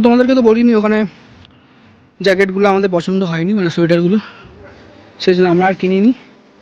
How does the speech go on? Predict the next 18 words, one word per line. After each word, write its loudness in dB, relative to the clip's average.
তো -8
এখানে 2
আর -2
কিছু -4
দেখার -2
নেই, 0
just -2
এইটুকুই -4
দেখানোর। -2
এই 2
পুরো 2
মেঘে 0
ঢেকে 0
গেছে, 0
মেঘে -2
ঢাকা -2
তারা -2
ছিল, 2